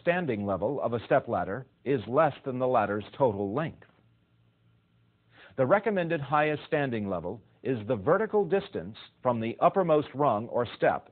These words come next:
that the climber should use to the horizontal plane of the ladder base support, with the ladder properly positioned.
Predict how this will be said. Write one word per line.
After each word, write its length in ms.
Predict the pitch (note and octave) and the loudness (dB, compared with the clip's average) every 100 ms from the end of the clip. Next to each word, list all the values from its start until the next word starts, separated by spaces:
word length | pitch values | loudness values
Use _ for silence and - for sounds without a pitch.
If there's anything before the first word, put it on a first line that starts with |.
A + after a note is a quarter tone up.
| - | -8
that 160 | G2+ | -6
the 60 | G#2 | -6
climber 380 | - C3+ G#2 G2 | -2 0 0 -4
should 220 | A#2 G2 | -6 -4
use 380 | D3+ G2+ D#2 G2 - _ _ _ _ _ _ _ - - | -4 -4 -6 -14 -20 _ _ _ _ _ _ _ -20 -4
to 80 | D3 | 2
the 120 | C#3+ | 2
horizontal 680 | A#2 G3 A3 F3 F3 D#3+ E3+ | 6 4 6 4 4 4 0
plane 480 | - G3+ D#3+ G#2+ | -2 0 0 0
of 120 | G2 F#2 | -4 -4
the 80 | |
ladder 320 | G2 G2+ F#2+ G#2+ | 0 0 0 -2
base 260 | G2+ E3 C#3 | 0 0 0
support, 440 | A2 E2+ E2 A1+ - _ _ _ _ | -8 -10 -10 -12 -14 _ _ _ _
with 160 | A#2+ A2 | -6 -2
the 60 | B2+ | 0
ladder 340 | A#2+ G2+ G#2+ | 2 2 0
properly 520 | G#2+ - C#3+ G#2 G2+ | -2 2 2 2 -4
positioned. 600 | G2+ C3 A#2 - D2+ C2 | -4 -2 -2 -4 -10 -18